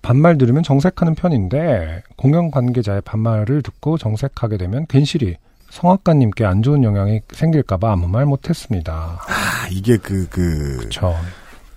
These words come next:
Speaker 2: 아, 공연 많이 다니고 어떤 특정한 이제 아티스트 뭐 이런 사람들의 팬이 되는 사람들이 겪는 골치 아픈 문제일 수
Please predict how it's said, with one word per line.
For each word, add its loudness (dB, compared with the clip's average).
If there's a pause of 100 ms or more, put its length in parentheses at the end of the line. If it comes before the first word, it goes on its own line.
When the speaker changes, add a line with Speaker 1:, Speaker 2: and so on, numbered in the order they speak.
Speaker 2:
아, 0
공연 2
많이 0
다니고 -8
어떤 -8
특정한 0
이제 -4
아티스트 -4
뭐 -4
이런 -2
사람들의 -2
팬이 2
되는 0
사람들이 -2
겪는 -4
골치 -2
아픈 -2
문제일 -6
수 -16